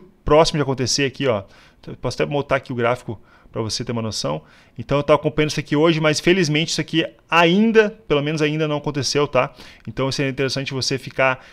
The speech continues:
de olho. Então essa linha de suporte, é, de suporte é importante. Pra mim, o meu alvo continua aqui nessa região aqui do C P R, tá? Só mostrar pra vocês de novo aqui o C P R. Na região aqui, nessa região aqui dos quarenta e quatro mil setecentos e trinta e cinco dólares,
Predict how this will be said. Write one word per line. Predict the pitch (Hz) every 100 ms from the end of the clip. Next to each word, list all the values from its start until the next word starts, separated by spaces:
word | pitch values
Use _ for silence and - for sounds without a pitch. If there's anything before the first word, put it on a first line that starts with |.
| -
de | 117 117
olho. | 127 160 170 - -
Então | 139 165
essa | 170 170
linha | 170
de |
suporte, | 165 - 160 151
é, | 143 139
de | 127
suporte | - 156 160
é |
importante. | 147 175 170 175 175 - - - - - -
Pra | 185
mim, | 190 196 214
o | -
meu | 175 165
alvo | 165 170
continua | 165 165 151 160
aqui | - -
nessa | 156 -
região | 143 127 135 143
aqui | 127
do | 139
C | 120 131
P | 120
R, | 123 131
tá? | 120 117
Só | -
mostrar | 123 123 123
pra | 117
vocês | 117 117
de | 110
novo | 113 107
aqui | -
o |
C | 117 110
P | 113
R. | 139 160 - _ _ _ _ _ _ - -
Na | 117
região | 120 120 131
aqui, | 127 131 131 131 - - -
nessa | 143 156
região | 135 135
aqui | 139 -
dos | 131 127
quarenta | - 131 127 123
e |
quatro | - 127 131 - 120 - - -
mil | 117 143 180 -
setecentos | - 135 - 135
e |
trinta | 139 120
e |
cinco | - 123
dólares, | 110 117 143 -